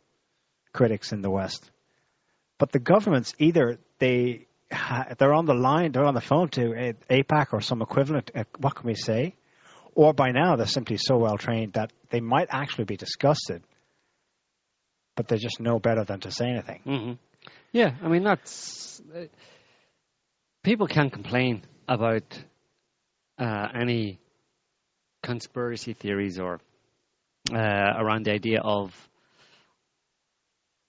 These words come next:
Speaker 2: of Jewish individuals or a Jewish lobby in Western nations controlling, having a lot of influence, let's say,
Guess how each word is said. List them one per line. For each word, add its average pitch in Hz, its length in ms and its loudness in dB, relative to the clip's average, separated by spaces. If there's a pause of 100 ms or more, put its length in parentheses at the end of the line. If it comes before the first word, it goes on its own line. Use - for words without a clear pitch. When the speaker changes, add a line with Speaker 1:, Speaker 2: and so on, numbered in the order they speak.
(380)
Speaker 2:
of 98 300 -8
Jewish 120 760 -2 (200)
individuals 101 920 -6 (480)
or 107 140 -2
a 101 60 -4
Jewish 110 420 -4
lobby 107 500 2 (380)
in 113 140 -6
Western 104 400 -4
nations 101 600 -4 (260)
controlling, 107 720 -6 (200)
having 110 300 0
a 101 60 -2
lot 110 280 4
of 98 140 -6
influence, 95 480 -6
let's 98 200 -4
say, 95 200 -6